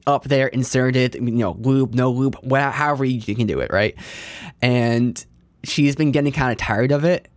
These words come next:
and this is making even more funny for me 'cause when she, like, when I say it and she gives it, like, a big long rant about how it's not funny anymore, it makes it hilarious. Like, <laughs> so I, I,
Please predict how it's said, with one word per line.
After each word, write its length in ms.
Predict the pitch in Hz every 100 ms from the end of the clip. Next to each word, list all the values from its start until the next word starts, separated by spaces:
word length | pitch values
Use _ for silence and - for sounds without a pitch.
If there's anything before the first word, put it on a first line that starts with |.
| -
and 120 | 120
this 160 | 127 139
is 160 | 120
making 320 | 131 120 123 120
even 220 | 120 117
more 120 | 120
funny 280 | 120 107 127
for 140 | 147
me 180 | 151 156
'cause 460 | 139 135 110 113 - -
when 220 | 123 123
she, 200 | 135 123
like, 220 | 123 117 - - -
when 100 | 147
I 120 | 147
say 240 | 135 135 135
it 120 | 196
and 120 | 135
she 100 | 131
gives 220 | 139 147 143
it, 20 |
like, 140 | 135
a 20 | 135
big 160 | 147
long 240 | 139 135 120
rant 240 | 123 135
about 200 | 135 123
how 160 | 131 127
it's 100 | 123
not 180 | 127
funny 260 | - 113 131
anymore, 340 | 139 147 170 170 -
it 160 | 151 147
makes 200 | 151 160
it 80 |
hilarious. 760 | - 120 127 117 92 - - - -
Like, 400 | 120 87 - - - - -
<laughs> 120 | 262 - - - - - - - - 480 - - - 403 - 370 - - 359 - 311
so 320 | - 135 131
I, 160 | - 139 -
I, 120 | 139